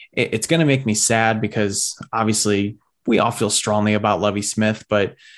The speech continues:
th-, there's not a lot of talent, like you said, on that defense. So there's a lot of good opportunities for the Bears to set the tone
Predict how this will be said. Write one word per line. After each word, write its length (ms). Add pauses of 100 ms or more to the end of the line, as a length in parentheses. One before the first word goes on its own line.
(260)
th-, 180
there's 220
not 280
a 60
lot 220
of 60
talent, 460
like 180
you 80
said, 480 (160)
on 120
that 180
defense. 480
So 400 (560)
there's 160
a 60
lot 320
of 60
good 120
opportunities 680
for 120
the 80
Bears 300
to 80
set 280
the 80
tone 460